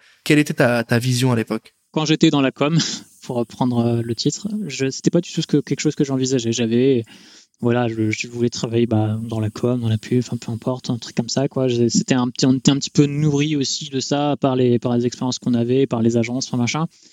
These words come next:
Speaker 2: et, ou l'annonceur, enfin, peu importe. Et j'étais un peu, j'étais plus pétri par ça. Quand je suis arrivé à Ethic à Paris, je me suis rendu compte que ce, ce qui me faisait kiffer, en fait, c'était de, de construire des choses,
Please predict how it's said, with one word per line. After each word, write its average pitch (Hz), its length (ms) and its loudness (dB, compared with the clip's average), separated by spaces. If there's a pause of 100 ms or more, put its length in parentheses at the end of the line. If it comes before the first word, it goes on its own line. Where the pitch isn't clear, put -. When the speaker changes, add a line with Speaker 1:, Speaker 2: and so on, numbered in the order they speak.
(300)
Speaker 2:
et, 123 180 4
ou 120 140 -2
l'annonceur, 123 420 0
enfin, 120 160 -6
peu - 120 -2
importe. 151 500 0
Et 127 260 2
j'étais 127 200 -2
un 139 60 0
peu, 156 340 4
j'étais 156 240 2
plus 190 180 2
pétri 165 340 4
par - 180 0
ça. 147 220 2 (500)
Quand 143 140 -2
je - 80 -4
suis - 100 -2
arrivé 143 300 4
à 147 60 6
Ethic - 280 2
à 135 60 6
Paris, 143 440 4 (380)
je - 120 0
me 147 60 0
suis - 100 2
rendu 139 200 2
compte 165 260 2
que 143 100 2
ce, - 80 0 (260)
ce - 140 -6
qui - 100 -2
me 127 40 -8
faisait 135 240 2
kiffer, 156 420 4
en 120 60 -2
fait, 143 160 2
c'était 127 360 4
de, 120 180 2
de 120 120 -2
construire 127 440 -4
des 131 100 0
choses, 117 280 -2